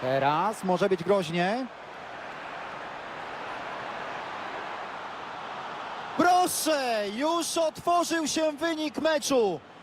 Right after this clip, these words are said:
Trafić szybko to jak traf-, Dobrze teraz pod bramką rywali. Jak to zakończą? Gol!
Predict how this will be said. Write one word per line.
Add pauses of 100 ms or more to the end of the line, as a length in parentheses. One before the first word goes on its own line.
(340)
Trafić
szybko
to
jak
traf-, (2250)
Dobrze
teraz
pod
bramką
rywali. (200)
Jak
to
zakończą? (3000)
Gol!